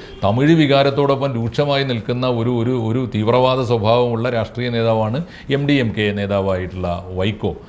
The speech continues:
വൈക്കോ എന്ന ചുരുക്കപ്പേരിൽ അറിയപ്പെടുന്ന വൈ ഗോപാലസ്വാമി, അദ്ദേഹം ഇപ്പോൾ രാജ്യസഭാ അംഗവുമാണ്. അദ്ദേഹമാണ് കഴിഞ്ഞ ദിവസം വെടിപൊട്ടിച്ചിരിക്കുന്നത്. ഈ ആര് പറഞ്ഞു, ഏഹ്, ആര് പറഞ്ഞു ഈ എമ്പുരാൻ സിനിമ, ഏഹ്, ഗുജറാത്തിനെതിരാണെന്ന് ആര് പറഞ്ഞു, ഗുജറാത്ത് കലാപത്തിനെതിരാണെന്ന് ആര് പറഞ്ഞു?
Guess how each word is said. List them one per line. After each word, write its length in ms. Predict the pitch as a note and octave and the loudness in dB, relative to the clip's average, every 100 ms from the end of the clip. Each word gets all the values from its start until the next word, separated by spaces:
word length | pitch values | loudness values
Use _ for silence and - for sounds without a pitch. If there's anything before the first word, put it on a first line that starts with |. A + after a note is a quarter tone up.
| - - | -18 -4
വൈക്കോ 340 | A#2+ A2 C3 | -2 -2 0
എന്ന 140 | A#2+ A2+ | 0 0
ചുരുക്കപ്പേരിൽ 580 | G#2 G#2 G2+ G#2 G#2+ G#2 | -2 -4 -4 -2 0 0
അറിയപ്പെടുന്ന 380 | F#2+ F2+ F#2+ | 0 -2 -2
വൈ 220 | G2 F#2 G#2+ | 0 0 0
ഗോപാലസ്വാമി, 640 | G2+ F#2 G2 F#2+ F#2+ G2+ | 0 0 0 0 0 0
അദ്ദേഹം 260 | A#2 A2+ A2+ | 2 2 2
ഇപ്പോൾ 180 | G#2+ C#3 | 2 4
രാജ്യസഭാ 480 | B2 C3 A#2+ C3 | 4 2 -2 0
അംഗവുമാണ്. 580 | B2 A2 B2 B2+ G2 F2 E2+ - - - | 0 0 -2 -2 -4 -6 -10 -18 -20 -6
അദ്ദേഹമാണ് 580 | A2+ D3+ E3 C#3 G2 A#2 | -2 0 2 0 0 -2
കഴിഞ്ഞ 220 | A2+ G2 A2 | -2 -2 -2
ദിവസം 300 | F#2+ F2+ G#2 | -2 -2 -2
വെടിപൊട്ടിച്ചിരിക്കുന്നത്. 1000 | G2 A#2+ G2+ G2 F2+ E2+ F2+ F2+ A2+ D#3 - - - | -2 -2 -2 -2 -2 -2 -4 0 0 -2 -8 -18 -12
ഈ 300 | B2 G#2 G2+ | -4 -2 0
ആര് 340 | F#2+ G2 B2+ D3+ B2+ | 0 2 2 4 2
പറഞ്ഞു, 320 | G#2 G#2 A2 G#2+ - - - - | 2 0 -2 -4 -10 -20 -20 -16
ഏഹ്, 760 | G#2+ G#2 G#2 G2+ G2 F#2+ F#2 G2 | -14 -12 -14 -14 -12 -12 -12 -6
ആര് 280 | G2 B2 D3+ | 0 2 2
പറഞ്ഞു 560 | B2+ A#2 A#2 A#2+ C3+ B2+ | 4 2 2 0 -2 0
ഈ 380 | A2 A#2+ A#2+ G#2+ G2 G2+ | 0 0 0 0 0 0
എമ്പുരാൻ 420 | B2 C#3 C#3 C3+ | 2 2 2 0
സിനിമ, 300 | A2 G#2 G2+ | -2 -2 0
ഏഹ്, 840 | B2+ F#3 - - - - - G2+ | -2 -4 -14 -20 -20 -20 -16 -6
ഗുജറാത്തിനെതിരാണെന്ന് 1040 | G2+ A2+ D3+ D#3+ D#3+ D#3 C3 C3 B2+ B2 A#2 | -2 4 4 4 2 0 0 0 0 0 0
ആര് 140 | A2+ | 0
പറഞ്ഞു, 300 | A2+ A2 A2+ | 0 -2 -2
ഗുജറാത്ത് 500 | B2+ A#2+ D3+ D#3 D#3 | -2 0 2 2 0
കലാപത്തിനെതിരാണെന്ന് 880 | C3+ B2 A#2+ A#2+ A#2 A2 A2+ A2 G#2+ | 0 0 0 -2 -6 -4 -4 -2 -2
ആര് 160 | G2+ G#2 | -2 -2
പറഞ്ഞു? 360 | G2+ F#2+ B2+ | -2 -2 -4